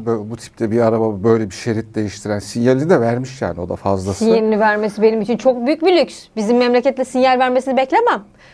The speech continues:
Speaker 2: Bu arabayı gördüm
Speaker 1: Zaten
Speaker 2: derim ki
Speaker 1: şeyi de anlatıyor
Speaker 2: problem
Speaker 1: değil mi?
Speaker 2: geliyor.
Speaker 1: Yani evet nasıl süreceği yani genel akışa uymayacak bunlar. Bu yani sürücü tipi de öyle tahmin ediyoruz
Speaker 2: Tabii
Speaker 1: tabii.
Speaker 2: araba yere basılmış, tıp tıs tıp tıs arkadaş
Speaker 1: Evet.
Speaker 2: gidiyor.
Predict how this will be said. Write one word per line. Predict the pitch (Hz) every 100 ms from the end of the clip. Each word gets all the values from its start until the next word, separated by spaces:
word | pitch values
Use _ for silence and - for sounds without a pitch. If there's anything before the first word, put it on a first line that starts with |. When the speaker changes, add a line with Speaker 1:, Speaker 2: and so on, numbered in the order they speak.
| _
Speaker 2:
Bu | 302 330
arabayı | 320 285 285
gördüm | 269 339 311
Speaker 1:
Zaten | 180 247 247
Speaker 2:
derim | 349 392
ki | 294 466
Speaker 1:
şeyi | 220 254
de | 226
anlatıyor | 196 208 226 339
Speaker 2:
problem | 302
Speaker 1:
değil | 302 254
mi? |
Speaker 2:
geliyor. | 214 156
Speaker 1:
Yani | 151 151
evet | 156 190 127
nasıl | 180 233 - 196 151 -
süreceği | - - 143 120 127 120
yani | 120 143 156
genel | 127 147 170 202 208
akışa | 170 - - 226
uymayacak | 214 254 202 107 104 -
bunlar. | 101 87 87 - _ _ _ _ - _ - - -
Bu | 131
yani | 107 98 -
sürücü | - - 151 151 165
tipi | 165 - 202
de | 170 113
öyle | 117 98 95 85
tahmin | - 123 123 175
ediyoruz | 165 110 107 90
Speaker 2:
Tabii | -
Speaker 1:
tabii. | - -
Speaker 2:
araba | 208 196
yere | 202 196 202
basılmış, | 202 196 202 185 202 208
tıp | - 214 -
tıs | 202
tıp | - -
tıs | 202 - -
arkadaş | 208 196 202 -
Speaker 1:
Evet. | 202 190
Speaker 2:
gidiyor. | 190 220 240 247